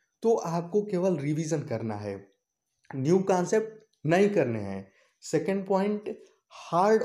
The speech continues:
और लेंदी क्वेश्चन जो भी हैं, जो भी हार्ड क्वेश्चन हैं, कुछ बंदे एनडीए लेवल के इस टाइम जो है क्वेश्चन सॉल्व करते हैं, तो भाई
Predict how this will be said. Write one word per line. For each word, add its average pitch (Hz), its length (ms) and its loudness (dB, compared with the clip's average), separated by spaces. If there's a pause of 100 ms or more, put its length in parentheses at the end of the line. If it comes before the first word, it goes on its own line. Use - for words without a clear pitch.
(100)
और 185 160 0
लेंदी 165 380 -2
क्वेश्चन 131 420 -4
जो 110 180 -2
भी 107 160 -8
हैं, 95 220 -8 (360)
जो 147 200 0
भी 214 120 0
हार्ड 156 320 -2
क्वेश्चन 123 440 -4
हैं, 113 140 -6
कुछ 170 180 -6
बंदे 180 400 0
एनडीए 156 380 0
लेवल 165 280 2
के 160 100 -4
इस 151 160 -6
टाइम 151 200 -2
जो 135 120 0
है 131 120 2
क्वेश्चन 135 340 -6
सॉल्व 117 260 -4
करते 123 260 -4
हैं, 185 80 -6
तो 190 100 -2
भाई 175 240 -2